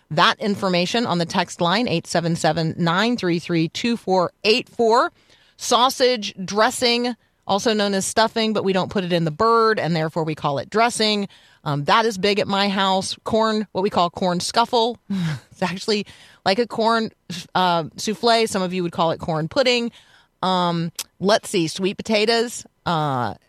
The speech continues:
cranberry salad.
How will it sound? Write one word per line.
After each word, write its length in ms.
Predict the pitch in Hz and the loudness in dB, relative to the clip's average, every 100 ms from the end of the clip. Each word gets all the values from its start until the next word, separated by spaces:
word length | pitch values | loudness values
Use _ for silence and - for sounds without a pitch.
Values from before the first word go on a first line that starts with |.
| _ | _
cranberry 840 | - 208 214 214 214 208 202 202 - _ _ _ _ _ _ _ _ _ _ _ _ - | -2 0 2 0 2 2 2 0 -4 _ _ _ _ _ _ _ _ _ _ _ _ -10
salad. 840 | - 254 240 240 247 226 208 226 | -4 0 2 4 4 4 2 -2